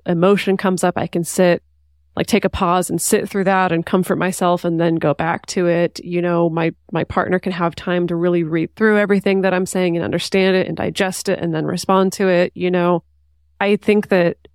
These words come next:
you know, sometimes playing around, even with the approach of we're still in the same house, but we're just in separate rooms, emailing each other back and forth can still help,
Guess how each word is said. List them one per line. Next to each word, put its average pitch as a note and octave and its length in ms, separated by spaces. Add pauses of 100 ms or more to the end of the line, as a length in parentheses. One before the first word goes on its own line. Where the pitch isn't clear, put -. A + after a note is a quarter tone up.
(120)
you F3+ 160
know, F3 60
sometimes F#3 280
playing F#3 280
around, F3 180
even G#3 240
with F#3+ 100
the F3+ 60
approach F3+ 340
of E3 80
we're F#3 100
still G#3 240
in G3 80
the F3+ 60
same F3+ 240
house, F3+ 380
but - 140
we're F3+ 120
just F3+ 340
in F#3 140
separate F#3 320
rooms, F3+ 560 (600)
emailing G#3 380
each F#3 140
other F3 160
back E3+ 240
and F3 100
forth F3+ 240
can G#3+ 140
still F#3+ 520
help, - 440